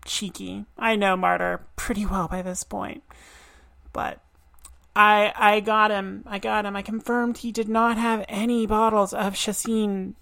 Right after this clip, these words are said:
perfume, so he's just a poser. I'm sorry. Matt, you're a poser. Get, get your hands on at least one of the bottles if you're gonna be pulling that. In a similar vein, Everything Gritch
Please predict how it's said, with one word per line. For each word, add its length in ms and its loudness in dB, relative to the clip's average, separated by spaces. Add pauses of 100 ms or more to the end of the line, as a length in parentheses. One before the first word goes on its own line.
(100)
perfume, 840 -4
so 600 0 (480)
he's 240 -4
just 220 -2
a 80 6
poser. 640 -4 (320)
I'm 280 6
sorry. 520 -6 (200)
Matt, 300 2
you're 120 -2
a 40 -12
poser. 340 -6
Get, 480 -2
get 280 0
your 140 -4
hands 340 -2
on 360 -4
at 200 -2
least 260 -10
one 400 2
of 80 -2
the 80 -2
bottles 760 2 (140)
if 140 -10
you're 80 -4
gonna 200 -2
be 140 -10
pulling 360 -4
that. 280 -4 (1900)
In 140 0
a 40 4
similar 560 6
vein, 520 -2 (160)
Everything 560 0
Gritch 760 -2